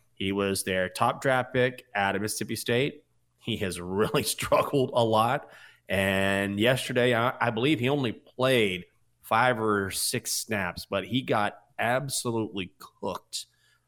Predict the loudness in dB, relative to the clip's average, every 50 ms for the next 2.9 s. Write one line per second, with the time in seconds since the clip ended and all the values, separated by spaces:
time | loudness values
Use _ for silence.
0 | _ _ 0 0 0 0 -2 -2 -2 -2 -2 -2 -2 -4 -4 -4 -4 -4 -2 -2
1 | -2 -2 -4 -6 -8 -8 -10 -8 -4 -4 -4 -2 -2 -4 -6 -6 -4 -4 -4 -4
2 | -4 -6 -6 -8 -8 -8 -6 -4 -4 -4 -2 0 0 2 2 2 0 -2